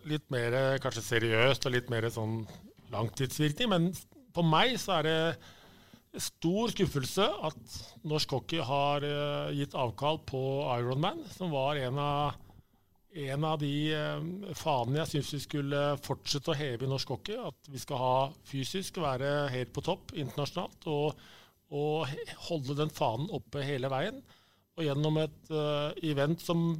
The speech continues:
veldig mange i-, idretter misunner oss,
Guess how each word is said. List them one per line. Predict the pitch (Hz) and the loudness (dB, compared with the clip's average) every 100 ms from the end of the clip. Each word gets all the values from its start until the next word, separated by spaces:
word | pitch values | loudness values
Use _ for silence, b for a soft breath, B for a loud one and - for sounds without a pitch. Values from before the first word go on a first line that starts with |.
| 156 | 0
veldig | 151 143 | 2 6
mange | 147 165 | 6 4
i-, | - 170 143 - - - | 2 -2 -2 -6 -16 -8
idretter | 156 135 117 127 170 175 - | -4 -2 -2 0 -2 -2 -10
misunner | 151 156 147 123 214 | -6 -2 0 4 2
oss, | 254 - | 0 -8